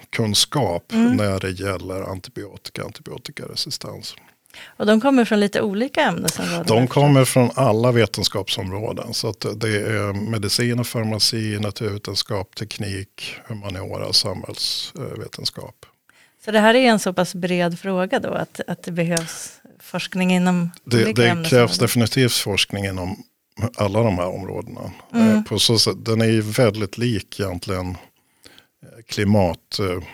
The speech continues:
Speaker 1: problematiken, att, eh, klimatfrågan, <laughs> att det, det är liksom ingen single silver bullet som kommer att lösa det hela, utan, eh, det måste till förändringar på väldigt många nivåer.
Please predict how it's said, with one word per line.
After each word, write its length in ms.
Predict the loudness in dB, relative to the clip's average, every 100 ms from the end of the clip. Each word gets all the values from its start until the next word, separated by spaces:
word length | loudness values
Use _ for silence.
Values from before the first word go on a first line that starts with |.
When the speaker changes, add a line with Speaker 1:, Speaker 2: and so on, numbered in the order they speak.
| -20 _ -8
Speaker 1:
problematiken, 1040 | 0 2 4 4 4 4 2 0 -4 -4 -4
att, 340 | -6 -6 -6
eh, 280 | -4 -4 -6 -8 -20 -8
klimatfrågan, 1120 | -2 -2 -2 -4 0 0 0 -2 -2 0 -2 -4 -14 -14 -16
<laughs> 380 | -16 -20 _ -6
att 300 | -6 -6 -10 -8 -4
det, 140 | -6
det 200 | -2 -4
är 40 |
liksom 320 | -2 -4 -2 0
ingen 340 | 0 0 -4 -8 -18 _ _ -2
single 560 | 2 2 2 0 -2 -6 -10 -16 -2
silver 520 | 2 6 6 6 2
bullet 480 | 4 2 4 2 2
som 220 | 0 0
kommer 300 | -2 2 2
att 160 | 2 2
lösa 480 | 2 4 4 2 0
det 140 | -2
hela, 280 | -4 -6 -6
utan, 460 | -6 -4 -6 -6
eh, 600 | -10 -12 _ _ -20 -14 -14
det 200 | -8 -8
måste 440 | -6 -2 -2 -2 -6 -10 -18 _ _ _ _ -12
till 160 | -8 -6
förändringar 500 | -4 -2 -2 -4 -6
på 160 | -8 -8
väldigt 260 | -8 -10
många 440 | -12 -12 -10 -10 -10 _ _
nivåer. 500 | -6 -4 -4 -4 -8